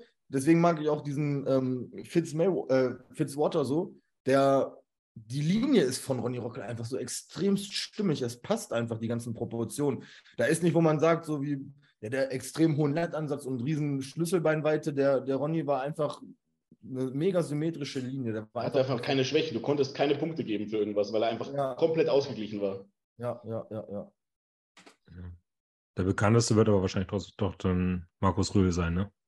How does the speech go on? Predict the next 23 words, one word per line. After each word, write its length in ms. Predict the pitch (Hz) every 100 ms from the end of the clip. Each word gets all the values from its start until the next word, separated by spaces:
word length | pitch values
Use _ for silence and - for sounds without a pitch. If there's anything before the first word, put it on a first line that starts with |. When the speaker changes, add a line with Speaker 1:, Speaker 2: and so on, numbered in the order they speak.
| -
Speaker 3:
Den 60 | 85
kennt 140 | 98
ja 60 | 92
irgendwie 180 | 90 85
gefühlt 300 | 85 95 82
jeder. 300 | 92 87 - _ _ _ _ _ _
Auch 100 | -
die 120 | - 87
Kids, 360 | 107 98 -
Kids 240 | - 107 -
und 100 | 85
so 240 | 90 87
heutzutage. 440 | 92 - - 92 87
Speaker 2:
Der 100 | 123
hat 80 |
sich 100 | 123
ja 60 | 120
selber 240 | 120 131
jetzt 120 | 131 135
dann 140 | 131
so 100 | 127
legendär 380 | 127 127 123 127
gemacht, 300 | 123 123